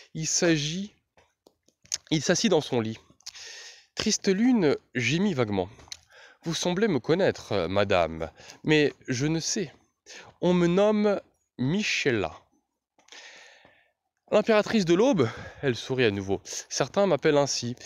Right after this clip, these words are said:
et d'autres me donnent le nom de dame sombre de Canlon. Celle Kema Obek, ma foi, vous avez dû prendre grand soin de préserver votre jeunesse, dame Michela.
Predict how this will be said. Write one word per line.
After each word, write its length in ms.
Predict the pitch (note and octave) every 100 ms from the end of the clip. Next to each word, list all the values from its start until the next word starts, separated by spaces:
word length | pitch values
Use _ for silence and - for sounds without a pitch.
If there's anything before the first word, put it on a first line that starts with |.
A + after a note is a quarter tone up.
| - -
et 160 | B2
d'autres 420 | A#2+ D3 E3 -
me 200 | A2 G#2
donnent 260 | G#2+ C#3 B2+
le 140 | G2+
nom 240 | G#2+ D3 C#3
de 240 | G#2 F#2+
dame 340 | G2 C3+ D3 C3+
sombre 800 | - - D3+ D3+ D#3+ D3 D3 C#3+ - - - -
de 340 | A#2 A2 G#2 -
Canlon. 640 | D#3 B2+ G#2 E2+ D#2 D2+ - - _ _ - - - _
Celle 600 | - - E3+ F3+ C#3 G2+
Kema 460 | G#2+ - D3 D3 D3
Obek, 500 | D3+ D3 G#3+ B3 - E2 D2 - - - D3 C#3 A2+ -
ma 200 | C#3+ C#3+
foi, 360 | - C3 C3 - - - -
vous 180 | C#3
avez 200 | D3 C#3
dû 180 | C3 C#3+
prendre 540 | - - E3 D3+ B2+ B2
grand 340 | A#2+ A#2 D#3
soin 400 | - E3+ F3 G3 - - -
de 160 | B2
préserver 460 | A#2+ C#3+ B2 B2+ D3+
votre 320 | B2 - A2+
jeunesse, 480 | C3+ A3 D3+ - -
dame 460 | F#2+ G#2+ G#2 G2
Michela. 500 | F#2 F2+ - F#2+ F2